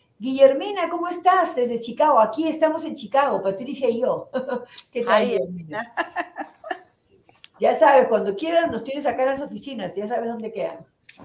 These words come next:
Speaker 1: Ok, Diego, ya que llegaste y hay una pregunta justo similar para contestar, com-,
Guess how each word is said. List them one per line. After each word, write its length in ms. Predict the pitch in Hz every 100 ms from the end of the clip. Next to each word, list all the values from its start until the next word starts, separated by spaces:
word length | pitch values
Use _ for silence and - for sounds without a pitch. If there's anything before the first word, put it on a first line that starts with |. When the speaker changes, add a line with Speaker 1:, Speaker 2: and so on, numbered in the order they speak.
| _ _
Speaker 1:
Ok, 200 | 240 262 277 - - _ _
Diego, 640 | 170 254 311 277 160 - _
ya 180 | 180 262
que 140 | 269 311
llegaste 600 | 226 262 277 285 285 -
y 120 | 214
hay 140 | 220
una 180 | 254 269
pregunta 600 | 214 208 233 - - - _ _ _
justo 380 | 370 453 453 466
similar 500 | - 247 240 277 311 311
para 200 | 277 262
contestar, 580 | 208 190 196 247 254
com-, 260 | 254 240 214